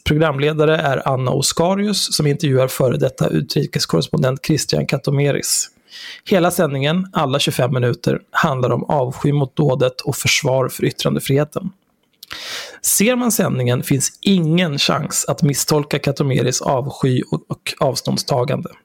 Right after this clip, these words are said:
Han gör inte minsta ansats till relativisering eller att på an-,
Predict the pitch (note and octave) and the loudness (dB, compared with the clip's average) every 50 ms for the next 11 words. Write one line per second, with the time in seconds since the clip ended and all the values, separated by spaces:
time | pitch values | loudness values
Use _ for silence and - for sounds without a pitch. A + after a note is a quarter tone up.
0 | - - - - D#3+ E3 E3 E3 D#3+ D3+ - D3 C3+ D#3 F3 F#3 D#3+ C#3 C3 - | -14 -8 -4 -2 0 2 2 2 0 0 0 0 2 2 4 2 2 0 -2 -4
1 | - - D#3+ D#3 B2 B2+ - - C#3 - - - - - C3+ B2 B2+ B2+ B2 - | -4 -2 -2 -2 -2 -2 -2 -2 -2 -2 -2 -4 -4 -2 0 2 2 2 0 0
2 | - E3 C3+ B2 - - - E3 F3 F#3 F3+ F3 F#3+ F#3+ - - B2+ B2+ B2+ C3 | 0 0 0 0 0 0 0 2 2 2 0 0 -2 -2 -2 0 0 2 0 0
3 | - - - E3+ D#3+ D#3+ | -2 -2 -2 -2 -2 0